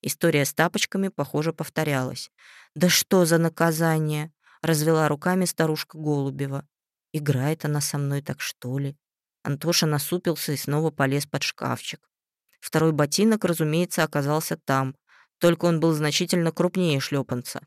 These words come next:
и в узкую щель его затолкнули с силой, даже носок ободрался. Антоша стал обуваться,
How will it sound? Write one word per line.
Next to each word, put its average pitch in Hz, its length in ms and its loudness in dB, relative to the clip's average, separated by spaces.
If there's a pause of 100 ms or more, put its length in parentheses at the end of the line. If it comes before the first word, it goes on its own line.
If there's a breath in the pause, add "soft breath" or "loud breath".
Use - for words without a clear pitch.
(280 soft breath)
и 156 120 0
в 151 100 2
узкую 175 340 0
щель 214 380 4
его 160 260 2
затолкнули 160 640 0
с 160 60 -2
силой, 131 640 0 (260 soft breath)
даже 147 240 2
носок 156 440 0
ободрался. 123 640 -4 (500)
Антоша 147 400 0
стал 143 280 0
обуваться, 165 680 0